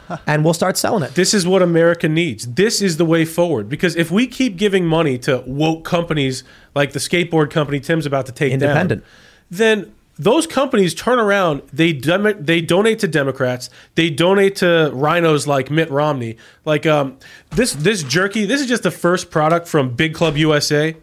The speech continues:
Speaker 1: big club U S A dot com. But we're gonna be going after things like toilet paper. If you go into a Target, buy any of the toilet papers, those companies give to Democrats, give to people like Mitt Romney, Target themselves. All of these companies hate you.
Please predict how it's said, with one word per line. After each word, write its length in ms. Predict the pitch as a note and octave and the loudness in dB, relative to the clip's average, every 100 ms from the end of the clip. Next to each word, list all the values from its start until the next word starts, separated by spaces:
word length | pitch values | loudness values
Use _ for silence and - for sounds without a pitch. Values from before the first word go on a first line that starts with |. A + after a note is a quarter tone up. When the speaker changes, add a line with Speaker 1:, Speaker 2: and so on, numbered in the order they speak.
| - | -8
Speaker 1:
big 100 | C#3 | -4
club 180 | D3+ | -2
U 120 | C#3 C#3 | 0 0
S 100 | - | 0
A 80 | |
dot 220 | C#3 C3+ - | 0 0 0
com. 240 | D3 D3+ - - - _ | -2 -2 -6 -20 -20 _
But 220 | F3 - | -2 0
we're 140 | D#3 G#3+ | 2 2
gonna 120 | A#3+ | 2
be 140 | A3 | 0
going 260 | D#3+ F#3+ G3 | 2 4 4
after 180 | F3+ F3+ | 2 0
things 280 | E3+ F#3+ E3 | 0 0 0
like 180 | D#3 | 0
toilet 320 | - F#3 F#3+ D#3+ | 0 2 2 0
paper. 260 | A#2 A2+ | -4 -4
If 140 | C3 G3 | -2 2
you 80 | |
go 160 | C#4+ D4 | 4 4
into 180 | C4 G3+ | 4 2
a 40 | |
Target, 440 | D#3 D#3+ D#3+ A2 - - _ | 2 0 0 -2 -10 -20 _
buy 200 | E3+ A3 | 0 2
any 220 | A#3 B3 | 2 0
of 80 | C4 | 0
the 80 | A3 | -2
toilet 320 | - A3 A3+ | 0 0 0
papers, 340 | D3 A2 F#2 - - - _ - | -2 -4 -10 -16 -20 -20 _ 0
those 240 | F3 A#3 | 2 0
companies 520 | - G#3 A3+ F3+ E3 | 0 -2 0 2 0
give 320 | B2 E3+ F#3 F#3+ | 0 -2 -2 0
to 300 | F3+ D#3 - - _ _ _ - | 0 2 -2 -12 _ _ _ -4
Democrats, 600 | G#3+ E3 E3 D#3+ D#3 - | 0 0 0 0 -2 -4
give 240 | B2+ D#3+ | -4 -2
to 180 | D#3+ E3 | 0 0
people 340 | C#3 - E3 E3 | 0 -4 -2 0
like 200 | D3+ C#3+ | 0 0
Mitt 180 | D#3+ D#3+ | -2 0
Romney, 440 | C#3 C#3 D3 C#3+ - - - | -2 -2 -2 -4 -10 -20 -6
Target 380 | F3 F3+ F3+ | 0 0 0
themselves. 680 | F3+ D#3 - E3 D#3 D#3 D#3+ - - - _ _ - | -2 -4 0 2 2 2 -4 -12 -20 -20 _ _ 0
All 260 | G3 C4+ | 2 4
of 100 | B3 | 2
these 180 | A3 G#3+ | 0 0
companies 500 | - G#3 A3 D#3 C3+ | 0 -2 0 -2 -4
hate 480 | - - A3 A3+ - | -6 -2 -2 0 -2
you. 280 | G#3+ F#2+ | -2 -4